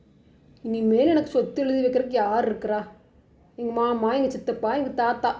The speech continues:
எல்லாரும் வசதியானவங்க, எல்லாரும் என் பேர்ல சொத்து எழுதி வச்சுட்டாங்க. இனிமேல் எனக்கு சொத்து எழுதி வைக்கிறதுக்கு யாருமே இல்லடா" அப்படின்னு குண்டை தூக்கி போடுறான். "அட பாவி, நீ இப்படி இருப்பேன்னு கொஞ்சம் கூட எதிர்பார்க்கலன்னு" சொல்லிட்டு நண்பன்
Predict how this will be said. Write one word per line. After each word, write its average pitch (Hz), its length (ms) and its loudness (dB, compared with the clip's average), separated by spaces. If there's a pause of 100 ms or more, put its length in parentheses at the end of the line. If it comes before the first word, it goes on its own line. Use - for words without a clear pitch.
எல்லாரும் 220 460 0
வசதியானவங்க, 247 720 0 (360)
எல்லாரும் 220 340 0
என் 302 100 4
பேர்ல 269 180 4
சொத்து 254 300 0
எழுதி 240 180 -4
வச்சுட்டாங்க. 233 460 -8
இனிமேல் 220 440 2
எனக்கு 302 200 2
சொத்து 254 260 -2
எழுதி 262 240 -2
வைக்கிறதுக்கு 254 240 -4
யாருமே 202 680 0
இல்லடா" 240 380 -4 (320)
அப்படின்னு 214 580 -6
குண்டை 233 260 0
தூக்கி 214 220 -6
போடுறான். 196 380 -4 (840)
"அட 190 280 -4
பாவி, 214 580 -2
நீ 220 180 -2
இப்படி 247 300 -2
இருப்பேன்னு 294 300 2
கொஞ்சம் 214 400 0
கூட 254 240 6
எதிர்பார்க்கலன்னு" 226 480 -2
சொல்லிட்டு 214 260 -12
நண்பன் 240 560 -2